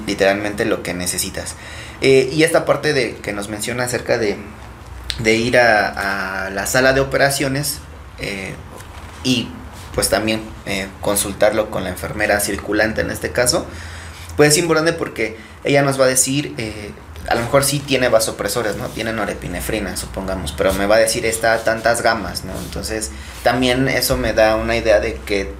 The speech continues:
tanto las está requiriendo el paciente. Los, eh, inotrópicos, o en qué, este, plano quirúrgico se encuentran en este momento, si están haciendo apenas,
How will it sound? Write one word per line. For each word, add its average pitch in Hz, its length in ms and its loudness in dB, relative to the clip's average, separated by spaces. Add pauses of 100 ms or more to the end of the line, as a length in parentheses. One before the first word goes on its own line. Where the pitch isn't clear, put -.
(180)
tanto 107 400 2
las 98 200 0
está 95 220 0
requiriendo 85 440 -4
el 73 60 -8
paciente. 95 560 -2 (440)
Los, 107 500 4
eh, 101 240 0
inotrópicos, 113 1040 0 (380)
o 113 440 2
en 113 220 -2
qué, 123 500 2
este, 107 220 -6
plano 123 360 2
quirúrgico 113 460 -4
se 101 120 -4
encuentran 101 380 -4
en 101 120 -4
este 101 160 -6
momento, 123 500 2
si 110 100 -2
están 110 260 -2
haciendo 107 520 2
apenas, 110 560 0